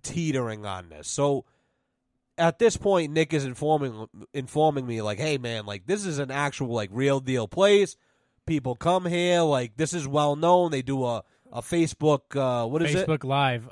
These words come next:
Speaker 2: all the time. They have their own groomer. They groom their own trails.
Speaker 1: Yeah, like, they don't
Speaker 2: And,
Speaker 1: fuck
Speaker 2: uh,
Speaker 1: around.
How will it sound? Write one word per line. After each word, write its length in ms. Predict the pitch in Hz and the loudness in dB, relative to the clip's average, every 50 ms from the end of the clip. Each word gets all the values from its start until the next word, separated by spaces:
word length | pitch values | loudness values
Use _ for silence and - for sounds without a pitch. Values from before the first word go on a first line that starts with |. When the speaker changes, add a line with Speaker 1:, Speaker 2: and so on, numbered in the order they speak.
| - - | -10 -4
Speaker 2:
all 280 | 139 135 135 135 139 | 0 0 2 2 0
the 80 | 135 127 | -2 -4
time. 480 | - 131 127 131 127 117 110 110 113 107 | -4 -4 -4 -4 -4 -4 -6 -8 -6 -4
They 100 | 117 123 | -2 -2
have 140 | 135 135 | -2 -2
their 120 | 131 135 139 | -2 -2 -4
own 200 | 135 131 127 117 | -4 -6 -6 -8
groomer. 480 | 120 127 131 127 127 123 123 123 123 | -6 -6 -6 -6 -6 -6 -6 -8 -8
They 160 | 117 117 113 113 | -8 -10 -12 -12
groom 300 | 107 113 123 131 127 127 | -12 -10 -10 -10 -8 -8
their 160 | 127 120 120 | -8 -8 -8
own 160 | 120 123 120 | -8 -10 -10
trails. 520 | 117 - 123 113 113 110 110 110 113 110 - | -12 -12 -10 -10 -8 -8 -8 -10 -10 -6 -4
Speaker 1:
Yeah, 180 | 147 120 101 | -2 -2 -2
like, 180 | 95 104 113 120 | -2 -6 -8 -4
they 120 | - 147 | -4 -6
don't 280 | 139 - 165 165 170 160 | 2 4 4 4 4 2
Speaker 2:
And, 120 | 139 131 127 | -2 0 0
Speaker 1:
fuck 180 | 156 151 120 | 0 2 2
Speaker 2:
uh, 100 | 127 135 | 0 0
Speaker 1:
around. 360 | 127 123 120 107 92 87 82 | 0 0 -2 -2 -6 -8 -14